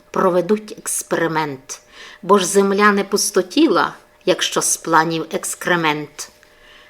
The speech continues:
Мозаїчні міста й вбивства, біодизель — це ж не жарт. Вашингтон Кремля крутійство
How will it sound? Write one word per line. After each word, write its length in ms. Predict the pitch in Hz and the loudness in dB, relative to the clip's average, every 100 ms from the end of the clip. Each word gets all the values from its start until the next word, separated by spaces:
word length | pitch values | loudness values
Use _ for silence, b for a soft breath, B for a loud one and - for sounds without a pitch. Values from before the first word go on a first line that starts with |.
| - | -4
Мозаїчні 840 | 190 190 196 233 311 - - 185 180 | 2 2 4 4 2 0 -4 -2 -2
міста 420 | 180 - - 208 | -2 -4 -2 0
й 140 | 190 | 0
вбивства, 760 | 160 143 190 165 - - 143 151 b b b - | -2 2 2 2 -2 -10 -10 -10 b b b 0
біодизель — 800 | 190 214 202 170 294 294 147 135 - _ | 6 8 10 8 4 4 -2 -4 -10 _
це 200 | - 170 | -2 0
ж 120 | 165 | 2
не 140 | 185 170 | 0 -2
жарт. 360 | 180 220 214 - - b b b - | 2 0 0 -6 -20 b b b -8
Вашингтон 840 | 160 226 - 226 226 - - 311 302 | 0 0 2 2 0 -2 0 0 0
Кремля 540 | - 196 185 190 233 | 0 0 2 2 2
крутійство 1000 | 233 180 180 - 254 269 - - 151 139 | 2 -2 -4 0 0 0 -4 -6 -4 -4